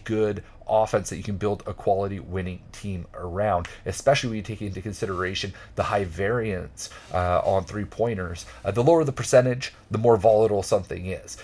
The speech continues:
If something happens ninety-eight percent of the time, I mean, there's not a lot of volatility there. And as you go down ninety percent, eighty percent, seventy percent, all the way down, there's, uh, there's more and more volatility as the percentage gets smaller.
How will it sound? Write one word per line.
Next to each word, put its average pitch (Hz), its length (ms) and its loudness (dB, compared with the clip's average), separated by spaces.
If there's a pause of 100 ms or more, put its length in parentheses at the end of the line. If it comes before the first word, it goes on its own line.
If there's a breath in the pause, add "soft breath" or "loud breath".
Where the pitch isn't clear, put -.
If - 100 -2
something 127 220 2
happens 113 440 4
ninety-eight 113 400 -4
percent 104 300 -2
of 92 60 -4
the - 40 -8
time, 98 380 4
I 95 60 -2
mean, 95 400 -8
there's 98 260 -6
not 104 160 4
a 95 40 -2
lot 95 140 0
of 90 60 -4
volatility 87 720 -2
there. 98 200 2
And 85 100 -6
as 85 140 -6
you 92 80 -12
go 87 120 -4
down 90 200 0
ninety 101 220 -2
percent, 87 300 -6
eighty 101 140 -8
percent, 85 260 -12
seventy 104 220 -4
percent, 90 400 -12
all 107 120 4
the 101 80 -6
way 95 100 -6
down, 110 280 -4 (160)
there's, 107 220 -4
uh, 87 520 0
there's 101 200 -8
more 107 200 0
and 104 100 -2
more 95 160 0
volatility 92 720 -4 (180 loud breath)
as 95 220 2
the 92 340 -2 (260)
percentage 101 600 -6
gets 82 240 -12
smaller. 123 540 2